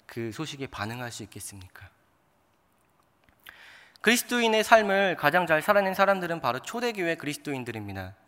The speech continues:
예수님께서 승천하시고 난 뒤에 그리스도인으로 산다간-, 산다는 것은 우리가 상상하는 것보다 훨씬 더 비참하고 참혹했습니다. 그들은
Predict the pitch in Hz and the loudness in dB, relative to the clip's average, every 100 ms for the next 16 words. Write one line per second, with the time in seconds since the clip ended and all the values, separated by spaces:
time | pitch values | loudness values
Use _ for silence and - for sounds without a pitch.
0 | _ _ - _ _ - 165 196 208 202 | _ _ -20 _ _ -4 -2 2 2 0
1 | 196 185 240 240 220 202 190 165 160 160 | -2 -2 -2 2 2 2 -2 -2 -2 -6
2 | - 156 180 - 185 180 170 196 202 202 | -4 -6 -6 -6 -6 -6 -6 -4 0 0
3 | 175 156 208 214 208 180 143 - 190 120 | 0 -4 -4 0 0 -2 -8 -8 -8 -10
4 | - - - - - - 175 196 214 220 | -14 -20 -20 -20 -12 -2 0 2 2 2
5 | 208 190 165 147 151 160 185 185 175 143 | 2 2 -4 -8 -6 -6 -6 -10 -10 -10
6 | - 170 156 147 180 185 - - 131 110 | -8 -6 -4 -6 -8 -10 -10 -14 -12 -14
7 | 110 104 _ _ _ _ _ _ - 170 | -16 -18 _ _ _ _ _ _ -8 -2
8 | 185 180 185 139 104 | 0 0 -2 -4 -10